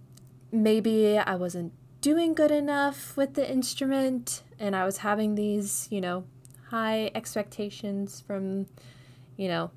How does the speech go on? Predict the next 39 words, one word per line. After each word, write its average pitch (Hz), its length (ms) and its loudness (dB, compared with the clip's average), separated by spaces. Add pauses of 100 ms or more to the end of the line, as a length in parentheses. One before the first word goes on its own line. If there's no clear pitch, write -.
(200)
having 190 640 -2 (140)
this 190 300 -4
be 202 140 -6
my 180 200 -2
primary 226 520 0
instrument, 202 800 -2
and 180 120 -4
if 165 100 -10
it 165 100 -8
didn't 185 280 -12
sound 175 380 -2
just 247 280 2
right, 240 380 4
then 175 380 -2 (320)
I 170 80 0
would 165 100 -2
get - 200 -4
down 220 280 2
on 214 140 2
myself. 196 640 0
And - 260 -6 (460)
I've 262 120 4
talked 320 220 0
to 277 60 2
some 254 200 2
other 220 180 2
people 240 340 0
who 262 140 2
have 185 180 4
experienced 190 680 0
this - 440 2 (140)
same 202 600 0
feeling 254 500 0
with 269 200 -2
their 285 120 2
primary 277 520 0
instruments. 285 760 -2 (540)
Um, 185 640 0 (640)
so 185 520 0